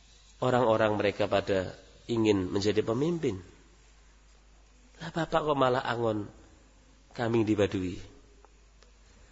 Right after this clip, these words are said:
Anaknya ketika ngomong seperti itu, dia ngerti ini bapaknya ini seorang tokoh, ya, dari kalangan sahabat yang memiliki harisma.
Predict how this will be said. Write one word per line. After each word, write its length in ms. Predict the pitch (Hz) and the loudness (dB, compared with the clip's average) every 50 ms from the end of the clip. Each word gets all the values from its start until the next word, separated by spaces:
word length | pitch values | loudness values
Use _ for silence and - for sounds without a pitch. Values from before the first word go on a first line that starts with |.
| - - - - 147 | -20 -8 2 8 8
Anaknya 400 | 156 160 180 196 - 190 196 185 | 10 12 12 12 12 12 10 10
ketika 320 | 185 185 180 185 180 180 | 10 10 10 12 12 12
ngomong 80 | 180 170 | 12 10
seperti 400 | 175 180 165 175 170 160 180 180 | 10 8 6 6 6 6 6 4
itu, 80 | 202 | 6
dia 160 | 226 190 220 | 8 8 8
ngerti 320 | 214 233 226 202 208 220 214 | 8 8 6 4 4 0 0
ini 160 | 214 240 269 | 0 -2 -4
bapaknya 560 | - - 196 165 165 170 175 170 170 185 190 | 2 6 8 8 8 8 6 6 4 4 2
ini 80 | 220 226 | 2 2
seorang 400 | - 226 190 196 208 208 202 196 - - - - - | 4 4 4 6 6 6 4 2 -2 -8 -10 2 4
tokoh, 320 | 208 196 202 214 208 175 - - - - - - - - - - - - - - - - | 4 6 8 8 6 6 6 4 2 2 2 0 -4 -10 -16 -20 -20 -20 -20 -20 -12 -2
ya, 240 | - 120 131 147 175 180 - - - - - - - - - - - - - - - - - - | 4 8 8 8 8 6 0 -12 -18 -20 -20 -20 -20 -20 -20 -20 -20 -20 -20 -20 -20 -20 -4 0
dari 160 | - 139 143 | 4 6 10
kalangan 240 | 151 156 160 156 - | 12 12 12 12 12
sahabat 400 | 175 156 147 147 147 180 190 185 | 12 12 12 12 12 10 10 10
yang 160 | 196 190 190 | 8 8 8
memiliki 400 | 190 196 196 190 190 190 190 196 | 8 6 8 6 6 6 4 4
harisma. 560 | 190 196 202 220 233 - - 208 156 120 110 | 6 6 6 6 6 4 4 4 2 0 0